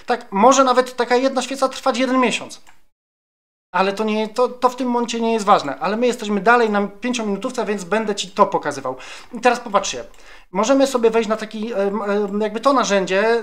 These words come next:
ten skaner działa właśnie na czterech interwałach czasowych, tak? Jest to M pięć, czyli jedna świeczka trwa pięć minut.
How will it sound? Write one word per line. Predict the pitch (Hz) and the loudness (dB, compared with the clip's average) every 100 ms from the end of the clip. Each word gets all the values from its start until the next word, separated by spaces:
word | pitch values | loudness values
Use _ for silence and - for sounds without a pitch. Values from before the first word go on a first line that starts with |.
| 208 | -2
ten | 254 | -4
skaner | 247 214 196 202 180 | -2 -4 -4 -4 -6
działa | 156 214 220 220 220 214 - - - 151 | -4 -2 -2 -2 -2 -6 -16 -20 -20 -6
właśnie | 196 220 - 208 196 | 0 0 -2 -2 -2
na | 190 175 185 185 - - | -2 0 0 -2 -8 -12
czterech | - 196 180 185 | 0 2 4 0
interwałach | 175 156 156 151 | -4 -2 -2 -2
czasowych, | 165 - 147 120 | -6 -6 -6 -6
tak? | - 196 - | -6 -6 -6
Jest | 185 180 | -10 -8
to | 196 | -4
M | 247 226 | 0 0
pięć, | - 147 - | -2 -6 -6
czyli | 160 151 | -10 0
jedna | 226 233 208 | 4 4 2
świeczka | - 196 - | -4 -6 -6
trwa | - - 151 | -8 -6 -6
pięć | - 147 127 | -6 -8 -6
minut. | 139 233 - | -4 -4 -6